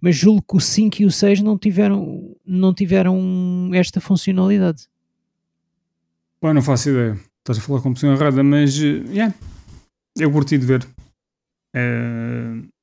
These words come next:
Speaker 2: principalmente quando começaram a mostrar a parte das corridas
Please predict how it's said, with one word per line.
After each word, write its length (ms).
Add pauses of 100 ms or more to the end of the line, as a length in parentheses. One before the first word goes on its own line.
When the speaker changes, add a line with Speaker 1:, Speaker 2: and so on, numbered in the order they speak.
(180)
Speaker 2:
principalmente 340
quando 140
começaram 280
a 20
mostrar 240
a 40
parte 200
das 120
corridas 640